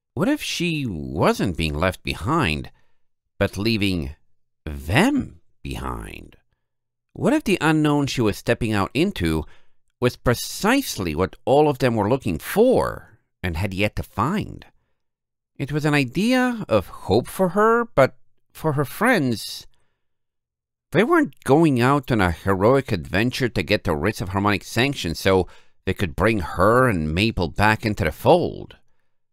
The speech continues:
They were finding them for themselves so they could catch up.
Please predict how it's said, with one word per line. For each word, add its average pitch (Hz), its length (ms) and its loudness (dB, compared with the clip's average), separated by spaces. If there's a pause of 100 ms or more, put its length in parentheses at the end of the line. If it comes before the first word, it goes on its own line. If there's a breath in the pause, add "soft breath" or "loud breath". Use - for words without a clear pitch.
(160)
They 123 100 4
were 135 160 6
finding 240 480 2
them 160 160 0
for 123 140 -2
themselves 127 1000 -2 (220)
so - 140 -4
they 92 120 0
could - 220 -6
catch 110 340 2
up. 151 360 0